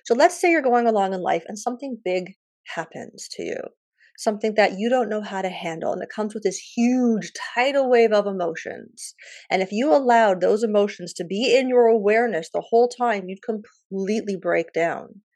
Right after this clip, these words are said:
You'd fall apart. And your unconscious mind's number one job is to keep you safe, right? From an evolutionary perspective, you need to live long enough to pass on the genes.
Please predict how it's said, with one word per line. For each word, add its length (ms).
You'd 120
fall 260
apart. 360
And 100
your 120
unconscious 480
mind's 240
number 320
one 160
job 240
is 100
to 80
keep 220
you 80
safe, 440
right? 260
From 120
an 60
evolutionary 480
perspective, 480
you 80
need 180
to 260
live 200
long 220
enough 280
to 80
pass 280
on 100
the 80
genes. 300